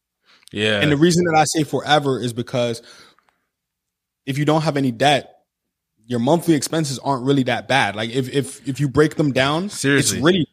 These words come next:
Speaker 2: debt that really gets to people.
Speaker 1: And, and, like, we, like, I mentioned college at the beginning of this. Like, say I didn't go to college, but I just put a lot of money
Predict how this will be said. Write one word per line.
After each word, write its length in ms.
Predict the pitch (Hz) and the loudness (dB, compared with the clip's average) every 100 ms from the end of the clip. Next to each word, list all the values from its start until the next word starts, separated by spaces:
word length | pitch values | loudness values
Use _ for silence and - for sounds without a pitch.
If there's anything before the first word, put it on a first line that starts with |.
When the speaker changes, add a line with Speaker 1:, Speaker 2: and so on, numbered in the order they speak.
| _ | _
Speaker 2:
debt 240 | 156 160 - _ 131 | 0 0 -4 _ -4
that 200 | 131 113 | -4 -2
really 360 | 139 139 123 - _ - | 0 0 0 -4 _ -4
gets 240 | 165 170 | -2 -2
to 80 | 131 | -4
people. 320 | 127 107 87 - _ _ | -6 -8 -12 -20 _ _
Speaker 1:
And, 300 | 185 240 185 - | -2 0 -2 -2
and, 300 | 185 196 143 - | -2 -2 -6 -10
like, 180 | 156 143 | -6 -4
we, 360 | 143 170 143 104 107 73 | -2 -4 -4 -12 -20 -20
like, 280 | 110 107 104 | -18 -14 -6
I 60 | 123 | 0
mentioned 420 | 160 165 165 120 | 2 2 -2 -4
college 360 | 156 156 147 127 | 0 2 2 0
at 120 | 123 | -2
the 60 | |
beginning 340 | 110 131 160 127 | -4 -2 -2 -4
of 60 | 110 | -6
this. 260 | 101 104 | -8 -12
Like, 140 | 110 110 | -12 -2
say 200 | 175 180 | 0 2
I 120 | 165 | 0
didn't 180 | 175 143 | -2 -2
go 120 | 147 | -2
to 80 | 127 | -2
college, 460 | 156 143 139 107 | -4 -2 -2 -4
but 240 | 101 123 110 | -2 -2 -2
I 120 | 120 | -4
just 360 | 139 147 - - | 0 -2 -4 -6
put 280 | 175 135 - - | -4 -4 -6 -12
a 80 | |
lot 300 | 110 117 127 | -6 -2 0
of 140 | 131 117 | 0 -2
money 440 | 120 127 120 113 | -2 0 0 -4